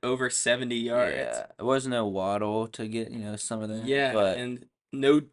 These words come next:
Speaker 1: defensive touchdowns, I believe. It was just straight offense, straight domination.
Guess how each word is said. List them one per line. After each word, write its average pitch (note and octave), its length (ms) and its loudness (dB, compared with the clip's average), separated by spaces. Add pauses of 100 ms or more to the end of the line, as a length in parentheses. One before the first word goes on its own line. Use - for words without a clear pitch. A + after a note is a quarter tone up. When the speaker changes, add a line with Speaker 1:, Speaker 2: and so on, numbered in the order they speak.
(120)
Speaker 1:
defensive D3 520 0
touchdowns, C#3+ 460 -2
I C3 80 -2
believe. B2 720 -2 (560)
It C3+ 80 4
was D#3+ 160 4
just D3+ 360 4 (240)
straight C#3+ 460 8
offense, B2 760 2
straight B2 760 -4
domination. A2 880 -10